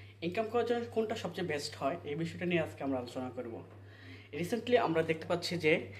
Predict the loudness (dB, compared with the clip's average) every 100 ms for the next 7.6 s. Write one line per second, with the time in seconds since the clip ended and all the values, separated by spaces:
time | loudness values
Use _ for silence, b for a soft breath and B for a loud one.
0 | B -4 -2 0 -2 0 2 6 8 8
1 | 6 2 0 2 2 2 0 2 2 0
2 | -6 4 6 6 -4 -6 -8 -2 -2 0
3 | 0 -2 -6 B B B B -10 -6 -4
4 | 4 6 6 2 -6 -2 -2 0 -4 -8
5 | -6 0 0 0 -6 -4 -2 -2 -2 -6
6 | -6 -6 -4 -2 -4 -4 -6 -6 -6 -8
7 | -10 -6 -4 -2 -2